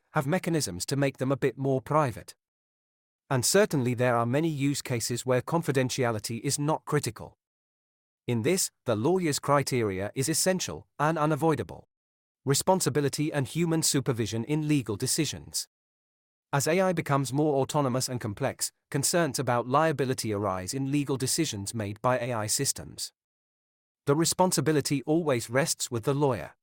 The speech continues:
And it is worth noting that A I is not infallible.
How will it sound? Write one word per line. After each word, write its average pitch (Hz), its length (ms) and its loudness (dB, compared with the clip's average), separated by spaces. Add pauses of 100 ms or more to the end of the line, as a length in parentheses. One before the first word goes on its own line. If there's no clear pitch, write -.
(880)
And 160 100 4
it 196 80 0
is 180 140 -2
worth 143 260 4
noting 131 380 0
that 90 160 -6
A 135 160 0
I 120 220 0
is 131 240 -2
not 147 340 0
infallible. 117 640 -2